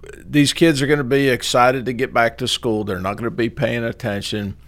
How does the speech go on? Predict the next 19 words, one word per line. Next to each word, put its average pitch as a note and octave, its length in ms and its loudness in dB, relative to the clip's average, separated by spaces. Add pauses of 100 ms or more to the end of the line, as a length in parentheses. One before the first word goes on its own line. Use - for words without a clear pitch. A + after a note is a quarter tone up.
(380)
But E3 160 4
just A#3 240 -2
as D#3 160 4
importantly, B2 720 4
we B2+ 180 2
wanna C3 260 0
keep B2 260 -4
everybody G2+ 560 -2
safe, F#2+ 520 -4
keep - 240 -8
the F#2 80 -12
school A#2+ 280 -4
buses A2+ 420 0
safe, A2 400 -2
keep - 240 -10
the F#2 100 -14
kids G#2 320 -6
safe. G#2 360 0
So G2+ 320 -4